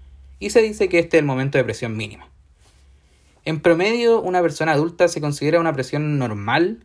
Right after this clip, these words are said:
sistólica y diastólica, cuando varía de ciento veinte y ochenta. Es decir, que presenta una presión sistólica de ciento veinte y una presión diastólica de ochenta.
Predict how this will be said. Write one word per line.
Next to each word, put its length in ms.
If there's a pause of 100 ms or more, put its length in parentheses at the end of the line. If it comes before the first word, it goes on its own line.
(140)
sistólica 540
y 20
diastólica, 600
cuando 240
varía 240
de 80
ciento 360
veinte 380
y 100
ochenta. 500 (460)
Es 140
decir, 340
que 140
presenta 400
una 140
presión 260
sistólica 640
de 80
ciento 280
veinte 420 (380)
y 60
una 160
presión 320
diastólica 480
de 80
ochenta. 400